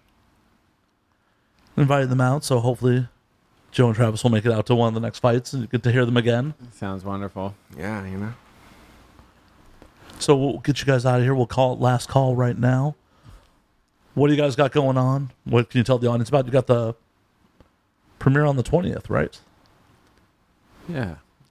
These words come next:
Speaker 2: I guess, uh, what's happening all that night? We're premiering The Icarus Line Must Die. It's kind of the first, uh,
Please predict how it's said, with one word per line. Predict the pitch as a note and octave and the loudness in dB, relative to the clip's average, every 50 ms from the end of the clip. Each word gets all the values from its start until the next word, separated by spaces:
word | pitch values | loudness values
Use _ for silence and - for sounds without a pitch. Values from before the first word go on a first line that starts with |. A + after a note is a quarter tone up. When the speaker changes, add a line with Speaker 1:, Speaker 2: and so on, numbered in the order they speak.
| _ _ _ _ _ _ _ _ _ _ _ _ _ _ _ _ _ _ _ _ _ _ _ _ _ _ _ _ _ - - | _ _ _ _ _ _ _ _ _ _ _ _ _ _ _ _ _ _ _ _ _ _ _ _ _ _ _ _ _ -14 -2
Speaker 2:
I | - C3 B2+ | 0 0 4
guess, | C#3 D3 C#3 - - - | 4 4 4 4 2 4
uh, | C3+ B2 B2 A#2+ A#2+ A#2+ A#2 A#2 A#2 A2+ A#2 A#2+ A#2 A#2+ B2 B2+ - - _ - - - | 6 6 8 8 8 8 8 6 6 4 2 0 -4 -10 -12 -14 -16 -18 _ -20 -12 -4
what's | C3 B2 A#2+ - | 0 0 0 2
happening | - A#2+ G#2+ G2+ - G#2 G2+ G2 G2 | 2 -2 -2 0 -2 -2 -2 -2 0
all | F#2 F#2 | -2 0
that | F#2 F2+ F2 D#2 | 0 -2 -2 -2
night? | F#2+ F#2+ F#2+ F#2+ F2 | -4 -4 -4 -2 -2
We're | G#2+ G#2+ | -2 -4
premiering | - - A#2+ B2 B2 A#2+ A#2+ A#2+ A#2 A2+ | -2 -2 0 2 2 2 2 0 0 0
The | G2+ G2+ | 0 0
Icarus | G2+ - A2+ G#2 - - | 2 2 0 0 0 0
Line | G#2+ G#2 G#2 | 0 0 0
Must | G#2 G2+ G2 - - | 0 -2 -2 0 2
Die. | G#2+ G2 G2 G2 G2 G2 G2 | 4 6 6 6 4 4 2
It's | G2 F#2+ - | 0 -2 -4
kind | - - G#2+ G#2 | -4 -2 -2 0
of | G2+ G2 F#2+ F#2 F#2+ | 0 0 -2 -2 -2
the | G2+ F#2+ | -2 -2
first, | - - - G2+ G2 F#2+ F2+ - - - - - | -2 -2 0 0 0 0 0 -4 -8 -14 -8 -2
uh, | A2 G2+ F#2+ F2+ F2+ F2+ F2 E2+ E2+ | 0 0 0 0 0 -2 -4 -4 -6